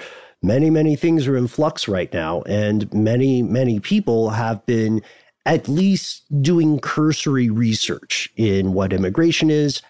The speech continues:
how it works. Is there a, um, an ancestry loophole I could, uh, I could use? Did that tiny rural island in Ireland really mean U S residents are welcome to visit?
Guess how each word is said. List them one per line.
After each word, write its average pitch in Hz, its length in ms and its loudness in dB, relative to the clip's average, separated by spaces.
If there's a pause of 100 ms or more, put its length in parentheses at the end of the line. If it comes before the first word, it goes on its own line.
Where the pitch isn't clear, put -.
how 98 320 -2
it 64 100 -4
works. - 680 -2 (340)
Is 131 260 2
there 127 500 0
a, 117 260 0
um, 104 380 -2
an 120 140 2
ancestry 127 800 0
loophole 127 720 0 (420)
I 113 140 0
could, 113 360 0
uh, 110 420 -2
I 123 180 -2
could 120 160 -2
use? 117 460 2 (440)
Did 127 260 2
that 131 360 0 (600)
tiny 135 800 0
rural 135 520 0
island 127 520 0
in 117 120 0
Ireland 127 680 -2 (100)
really 123 640 2
mean 117 600 0 (580)
U 123 220 2
S 131 180 -2
residents 120 640 -2
are 110 220 0
welcome 120 480 0
to - 140 -6
visit? 120 400 0